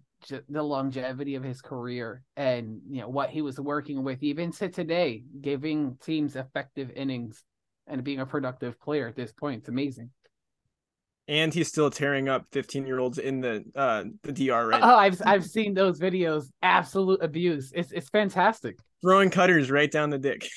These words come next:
Speaker 2: <laughs>
Speaker 1: And visually, you wouldn't, he's unassuming.
Speaker 2: Yeah.
Speaker 1: You know, what's there, there's every, I love everything about him. You know, we share a last name too, so, you know, partial.
Speaker 2: Was it?
Speaker 1: <laughs>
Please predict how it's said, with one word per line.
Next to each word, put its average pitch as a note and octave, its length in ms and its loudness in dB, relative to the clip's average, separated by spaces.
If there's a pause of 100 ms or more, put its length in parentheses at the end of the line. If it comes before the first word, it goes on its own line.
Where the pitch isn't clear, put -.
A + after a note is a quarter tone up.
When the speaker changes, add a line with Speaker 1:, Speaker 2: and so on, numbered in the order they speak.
(140)
Speaker 2:
<laughs> A#3+ 180 2 (1900)
Speaker 1:
And G3+ 420 4 (480)
visually, F3+ 600 0
you D#3+ 340 -2
wouldn't, E3+ 400 -2
he's E3 220 -6
unassuming. F3+ 640 0 (360)
Speaker 2:
Yeah. C3 380 2
Speaker 1:
You E3 80 -4
know, F#3+ 100 -2
what's G#3 180 0
there, G3 220 0
there's F3+ 360 -4
every, F#3 400 -2
I F3+ 120 -2
love G3 220 0
everything E3+ 320 -2
about C#3+ 280 -6
him. G2+ 120 -16 (500)
You C#3 200 -8
know, C#3+ 60 -6
we D3 100 -4
share D3+ 200 -4
a C#3 40 -4
last B2 300 -6
name B2+ 200 -8
too, C3+ 180 -10
so, G2+ 200 -14
you G#2+ 140 -14
know, G2 120 -12 (400)
partial. G#2 440 -10 (2250)
Speaker 2:
Was C3+ 220 2
it? B2+ 160 0
Speaker 1:
<laughs> - 200 -8